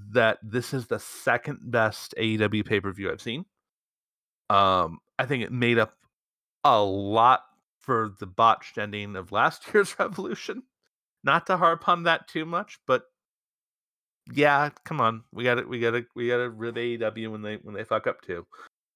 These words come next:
Um, but yeah, I thought this was a great pay-per-view from top to bottom. And I was surprised that the first match that we had, it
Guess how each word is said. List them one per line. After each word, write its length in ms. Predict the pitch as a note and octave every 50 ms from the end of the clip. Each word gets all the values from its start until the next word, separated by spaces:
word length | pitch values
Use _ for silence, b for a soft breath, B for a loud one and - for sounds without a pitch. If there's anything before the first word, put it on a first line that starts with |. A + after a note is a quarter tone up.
| -
Um, 520 | - F#2+ G#2+ G#2+ G#2+ G#2+ G#2 G2+ G2+ G2+ - _ _ _ _ _ _ _ _ -
but 320 | C3+ A#2 B2+ C3 C3+ C3 - _ _ _ _ -
yeah, 140 | G#3+ F#3 A2+
I 80 | B2
thought 140 | D3+ F3 E3+
this 180 | F#3 F3+ - -
was 120 | D3+ B2+
a 40 | A#2
great 280 | G2+ G2+ A#2 A#2+ - -
pay-per-view 460 | D#3+ D3 C#3+ - C#3+ C#3 C#3+ C#3 B2+
from 160 | - - B2
top 260 | - B2+ A#2 A2+ - -
to 60 | A2
bottom. 420 | G#2+ A2 A#2 B2 C3 C#3+ D#3+ - b b b b b b _ _ _ _ _ _ _ _ _ _ -
And 280 | D3+ C#3+ C#3 C#3 C3+ - - -
I 200 | B2 B2 C#3+ D#3+
was 260 | E3+ D#3+ F3+ E3+ D3+ -
surprised 960 | - - D#3+ - - - - D3 C#3+ C#3+ C3+ A#2+ A2 G#2 G2+ G#2 - - - _ _ _ _ -
that 180 | B2 A#2+ - -
the 100 | B2 A2
first 500 | - _ - C3 B2+ C#3 C#3 - - - -
match 340 | C#3+ C#3 C3 B2+ - - -
that 120 | - A2 -
we 140 | B2 B2 A#2
had, 520 | - D3+ D#3 C3 G#2 F2+ F#2 F#2+ A2 G#2+ _ _ _ _ _ _ _ _ _ _ _ _ _ _ _ _ _ _ _ _ _ _ _ _ _ _ _ _ _ _ _ _ _ _ _ _ _ _ _ _ _ _ _ _ _ _ _ _ _ -
it 200 | E3 D3+ C#3+